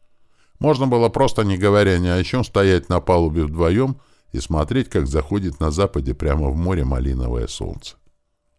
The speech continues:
«Как печально, что всё имеет конец в этом мире», — с грустью произнесла Марта и, поправляя пальчиками светлый локон, посмотрела с кручиной на Андрея. «Пройдёт несколько дней плавания,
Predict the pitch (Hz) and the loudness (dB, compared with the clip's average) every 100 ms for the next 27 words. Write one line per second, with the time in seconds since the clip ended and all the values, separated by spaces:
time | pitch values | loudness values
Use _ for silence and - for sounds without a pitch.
0 | _ _ _ _ _ _ _ _ _ _ | _ _ _ _ _ _ _ _ _ _
1 | _ _ _ _ _ _ - 95 - 107 | _ _ _ _ _ _ -10 -10 -8 -8
2 | - 67 50 50 - 57 - 69 64 65 | -6 -6 -6 -8 -10 -10 -6 -4 -2 -2
3 | 58 - 65 64 57 - 58 - 65 60 | -4 -6 -6 -4 -6 -8 -6 -4 -4 -4
4 | 58 55 52 _ _ - 60 65 69 - | -6 -8 -10 _ _ -10 -6 -4 -4 -6
5 | 67 71 69 65 67 - 73 71 87 - | -8 -4 -4 -2 -6 -4 -2 0 -2 -2
6 | 139 - - - - 104 110 - 104 104 | -8 -10 -20 -12 -6 0 2 4 4 6
7 | 98 - 95 80 82 85 80 76 90 73 | 4 4 2 2 -2 -2 -2 -2 -2 -2
8 | 85 80 107 131 139 139 101 78 69 85 | -2 -2 -2 -2 -4 -4 -4 -2 -2 0
9 | 90 95 - 82 73 78 67 69 73 73 | 0 -2 -4 -6 -4 -4 -2 -2 -2 -2
10 | 71 64 50 52 - _ _ _ _ _ | -2 -4 -8 -10 -14 _ _ _ _ _
11 | _ _ _ - 69 71 80 73 80 67 | _ _ _ -8 -4 -2 -2 -2 -4 -4
12 | 73 69 73 71 76 69 90 92 78 53 | -8 -4 -4 -2 -4 -2 2 2 2 -2
13 | 50 | -8